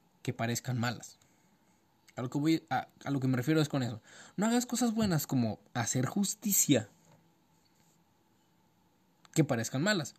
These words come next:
¿Por qué parecen malas? Porque ya está manchada la reputación de la F G R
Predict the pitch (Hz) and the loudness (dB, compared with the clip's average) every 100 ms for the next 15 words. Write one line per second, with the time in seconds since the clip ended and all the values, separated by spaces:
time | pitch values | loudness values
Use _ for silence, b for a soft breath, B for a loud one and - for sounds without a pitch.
0 | _ _ _ - 170 208 208 208 208 214 | _ _ _ -2 0 -2 -2 -2 0 2
1 | 202 147 - B B - 180 190 190 185 | 2 -2 -4 B B -6 -6 -2 -2 -2
2 | 202 196 196 180 175 180 156 147 139 127 | -2 -2 -2 -4 -2 -2 0 0 -2 -6
3 | 123 127 143 139 - 143 156 170 180 131 | -6 -4 -2 -2 -4 -6 -4 -4 -4 -6